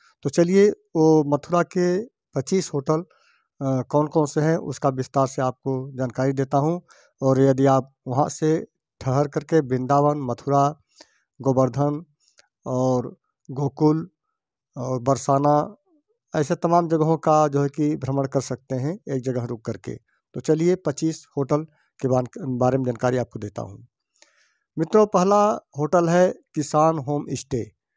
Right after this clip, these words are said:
जो बहुत ही सस्ता होटल है। नौ सौ रुपये से यहाँ पर स्टार्टिंग होता है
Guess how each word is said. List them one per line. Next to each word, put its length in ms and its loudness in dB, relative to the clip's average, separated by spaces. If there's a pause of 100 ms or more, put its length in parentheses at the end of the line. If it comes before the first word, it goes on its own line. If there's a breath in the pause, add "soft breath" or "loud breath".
(600)
जो 540 0
बहुत 400 -4
ही 240 -2
सस्ता 340 -6
होटल 360 0
है। 280 -2
नौ 240 2
सौ 160 -6
रुपये 280 -2
से 140 -4
यहाँ 180 0
पर 280 -10
स्टार्टिंग 440 -8
होता 240 -4
है 200 -2